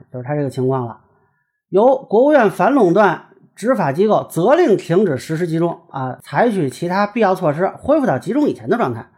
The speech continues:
那么可以处以五十万以下的罚款。那么现在这次的处理呢，分成了四条。第一条呢，是责令腾讯及其关联公司采取措施恢复相关市场竞争状态。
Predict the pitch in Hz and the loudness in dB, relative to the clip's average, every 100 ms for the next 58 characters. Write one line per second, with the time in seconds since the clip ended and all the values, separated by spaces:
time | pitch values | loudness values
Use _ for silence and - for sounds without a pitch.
0 | _ _ _ _ _ 185 190 196 202 151 | _ _ _ _ _ 2 2 4 2 0
1 | - 185 151 170 - - 131 156 254 175 | 0 0 2 0 -2 -8 -4 2 2 2
2 | 120 117 180 185 123 135 131 - - - | -2 -4 -2 0 -2 -6 -8 -10 -12 0
3 | 294 285 330 320 311 392 320 220 202 165 | 2 4 4 4 2 2 2 2 2 2
4 | - 185 127 113 127 127 127 233 226 226 | 0 0 0 0 -2 -2 -2 -2 2 2
5 | 233 - 349 - 110 _ _ _ _ _ | 0 0 -2 -2 -12 _ _ _ _ _
6 | - 294 320 233 240 226 202 190 - 196 | -2 2 4 4 4 2 2 -2 0 2
7 | 320 247 160 - 170 220 151 147 180 170 | 4 2 0 0 0 2 0 0 -2 -2
8 | 175 180 170 170 170 170 151 156 151 131 | 0 0 0 -2 -2 -2 -2 -4 -4 -6
9 | 143 147 151 214 190 - 196 208 202 131 | -4 -4 -4 -4 -4 0 0 0 -2 -8
10 | 120 165 220 240 127 107 | -4 -2 0 0 -2 -6